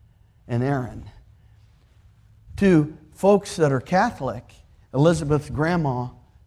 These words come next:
and grandpa. And, uh, something happened there.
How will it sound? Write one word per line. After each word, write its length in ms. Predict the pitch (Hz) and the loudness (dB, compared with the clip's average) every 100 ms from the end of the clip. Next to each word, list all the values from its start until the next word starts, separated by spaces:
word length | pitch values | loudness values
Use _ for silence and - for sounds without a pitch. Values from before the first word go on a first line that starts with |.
| _ _ - | _ _ -8
and 180 | 117 113 | -6 -4
grandpa. 520 | 135 185 113 107 104 - - _ _ _ _ - - _ - - - _ _ _ | -4 -4 -8 -12 -14 -18 -20 _ _ _ _ -20 -20 _ -20 -20 -20 _ _ _
And, 300 | 110 120 107 | -6 -4 -4
uh, 180 | 107 104 101 _ _ _ _ _ _ _ _ _ _ _ _ _ _ _ _ _ _ - | -6 -8 -8 _ _ _ _ _ _ _ _ _ _ _ _ _ _ _ _ _ _ -18
something 460 | - 180 214 - | -6 -4 -4 -4
happened 520 | 117 143 - - 85 90 | -4 -6 -10 -14 -14 -16
there. 320 | - - | -18 -18